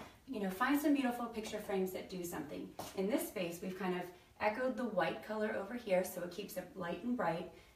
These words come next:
It also brought in a different material. Here we have kind of glass and ceramic, whereas here we have white, and then we have a stone. So we've got a really interesting mix of materials. Um, you can also see that the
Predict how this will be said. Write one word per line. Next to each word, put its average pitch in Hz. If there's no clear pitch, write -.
It 214
also 240
brought 202
in 185
a 190
different 185
material. 165
Here 208
we 214
have 190
kind 165
of 160
glass 185
and 226
ceramic, 196
whereas 185
here 202
we 202
have 165
white, 165
and 180
then 180
we 180
have 165
a 185
stone. 185
So -
we've 208
got 233
a 196
really 208
interesting 208
mix 180
of -
materials. 185
Um, 175
you 208
can 214
also 202
see 202
that 160
the 156